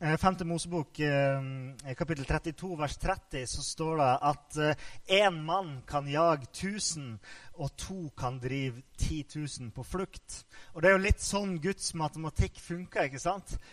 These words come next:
Eh, det er ikke det som følger våres logikk og våres rasjonale. Eh, men det er klart, her i menigheten, vi ønsker jo kanskje ikke å drive titusenvis av folk på flukt, akkurat. <laughs> Så, så det gjelder kanskje ikke helt sånn.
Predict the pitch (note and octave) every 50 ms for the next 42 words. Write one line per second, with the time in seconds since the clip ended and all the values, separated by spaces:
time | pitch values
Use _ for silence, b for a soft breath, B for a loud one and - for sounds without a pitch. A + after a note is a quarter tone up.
0 | B B B B - C#3 C#3 C#3+ C#3+ C#3+ C#3+ C#3 D3+ D#3+ - F#3+ F3 F3 F3 F3
1 | D3 - - - F3 E3+ F3 F#3 E3+ D3 C3 D3 D#3 D#3+ E3 F#3 F#3 D#3 - -
2 | - - - b b b b - D3+ D#3+ D#3+ C#3 D#3+ F3+ - - - - D#3+ C#3+
3 | C#3 D3+ D#3 E3 D3+ - C#3 C#3 C3 - C#3 C3+ C#3 C#3+ C#3+ D#3+ F3 F3 E3+ D3
4 | C3 B2 A2 B B B B B B B B B - - C3+ C3+ C3 C3 C3 C3+
5 | C3+ C#3 C3+ C3+ C3+ C3+ C3+ C#3 C#3 D3+ E3 F#3 G3+ G#3+ F#3 G#3 G#3 G3+ - -
6 | - F3+ E3+ D3+ F3+ F3+ F3+ F3+ F3 F3+ F3+ F3+ F3 F3 E3 D3+ D#3+ D#3+ D#3+ E3
7 | - - E3 C#3 - D3+ D3 C3+ C#3+ C#3+ C3 C3 C3 B2+ B2+ B2 B2 C3+ C#3+ D3
8 | C3 A#2+ - _ _ _ - - C#3 C3+ - C#3 C#3 C3+ - D#3 D3 C#3 - A#2+
9 | A2 C3+ C3+ C3 - - E3 - - E3+ G#3 G#3 - - - _ - C3 B2+ D3
10 | D3+ F#3 A#3 A#3+ - - B B B B B - - - - E3+ - - - B
11 | B B B B B B B - - - - - F3 F3 F#3 F3 - B B B
12 | B B B B - - - D#3+ D3+ E3 D#3 D#3 E3 E3+ E3+ F3 D#3 E3+ D3+ D3+
13 | D3 D3+ C#3+ - - F3+ F#3+ F#3 D#3+ C#3+ - G3 G#3 A#3 A3